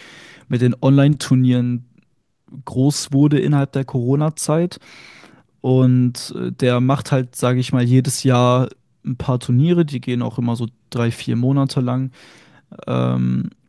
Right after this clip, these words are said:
und da hab ich jetzt seit zwei Jahren, spiel ich die regelmäßig mit von dem, was er da macht. Und dann hab ich gesehen, der hat auch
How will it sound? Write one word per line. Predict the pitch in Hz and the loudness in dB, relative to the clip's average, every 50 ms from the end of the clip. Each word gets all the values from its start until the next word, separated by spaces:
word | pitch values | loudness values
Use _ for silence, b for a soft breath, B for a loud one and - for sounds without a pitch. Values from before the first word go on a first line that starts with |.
| _ | _
und | _ - 123 123 123 123 120 - | _ -2 0 2 2 0 0 0
da | 131 120 120 120 | 0 2 4 2
hab | 131 127 - _ | 2 0 0 _
ich | 135 127 123 123 - | 0 0 0 0 0
jetzt | 135 127 123 - - | -2 -2 -2 -6 -6
seit | - - 123 127 127 120 - | -4 -2 0 0 0 -2 -4
zwei | - - - - - - - - 127 131 | -10 -10 -8 -8 -6 -6 -2 0 2 4
Jahren, | 135 135 135 131 135 135 139 | 4 4 4 4 4 2 2
spiel | 135 - - - 131 127 | 0 -4 -2 -2 0 0
ich | 123 123 | 0 -2
die | - 131 | -4 -2
regelmäßig | 123 131 131 127 131 127 127 123 123 - 123 110 | 0 0 2 2 2 2 2 0 -2 -4 -6 -4
mit | 143 165 - - - B B B B B B B B B B B | -4 -4 -4 -8 -14 B B B B B B B B B B B
von | B - - 143 139 | B -2 0 2 2
dem, | 139 143 143 | 2 2 2
was | 139 139 - | 0 0 0
er | 147 135 | 0 0
da | 135 135 | 0 0
macht. | 139 143 151 - - - - - - _ _ | 0 -2 -4 -6 -8 -14 -18 -20 -20 _ _
Und | 135 127 127 127 123 127 123 123 123 120 - _ _ _ _ _ _ _ _ _ _ | -4 -2 -2 0 0 0 0 -2 -4 -6 -8 _ _ _ _ _ _ _ _ _ _
dann | - 131 139 151 147 135 | -2 0 2 2 2 2
hab | 139 135 | 0 0
ich | 147 139 - - - | -2 -4 -6 -6 -4
gesehen, | - 127 120 117 117 117 117 127 139 151 156 160 160 156 - | -4 -2 -2 -2 0 0 0 2 0 0 0 0 -2 -2 -2
der | - 131 127 127 127 127 131 131 131 135 127 117 | -2 -2 0 0 0 -2 -2 -2 -2 -4 -2 -2
hat | 135 139 - - - - - | -4 -6 -6 -12 -20 -16 -8
auch | - 127 127 127 131 127 120 - - - - | -4 -2 0 0 0 -2 -4 -8 -16 -20 -20